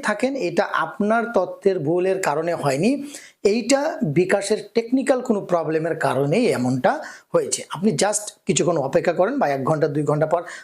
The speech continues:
আবারও ট্রাই করেন, এটা ঠিক হয়ে গেলেই আপনি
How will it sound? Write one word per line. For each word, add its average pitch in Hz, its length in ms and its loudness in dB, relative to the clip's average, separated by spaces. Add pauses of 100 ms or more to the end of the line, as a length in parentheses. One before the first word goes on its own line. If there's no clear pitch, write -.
আবারও 135 340 0
ট্রাই 202 240 -2
করেন, 254 300 0 (220)
এটা 175 360 0
ঠিক 214 220 0
হয়ে 190 380 2
গেলেই 214 440 2 (200)
আপনি 175 480 -2